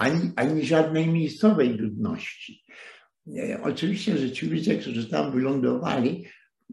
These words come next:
e, których tam wysadzono, wyrzucono na, e, na, na,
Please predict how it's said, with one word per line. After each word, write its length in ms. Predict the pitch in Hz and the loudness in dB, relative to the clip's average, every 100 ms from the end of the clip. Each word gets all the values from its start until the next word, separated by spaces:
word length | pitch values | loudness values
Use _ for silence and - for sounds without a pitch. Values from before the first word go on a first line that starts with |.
| - - - | -20 -14 -6
e, 140 | - | -6
których 340 | - 147 139 | -4 -2 -2
tam 280 | - 139 123 | 2 2 4
wysadzono, 960 | 123 135 135 123 113 117 120 143 156 165 | 2 0 0 0 2 2 4 2 -2 -8
wyrzucono 880 | 113 139 143 123 113 127 127 131 117 | -8 -4 -2 -2 -6 -2 2 2 2
na, 360 | 113 107 107 - _ _ _ _ - | 0 -2 -4 -8 _ _ _ _ -12
e, 560 | - - 104 107 104 | -8 -6 -4 -2 0
na, 420 | 107 104 104 107 107 | 2 2 2 2 4
na, 260 | 131 127 | 2 0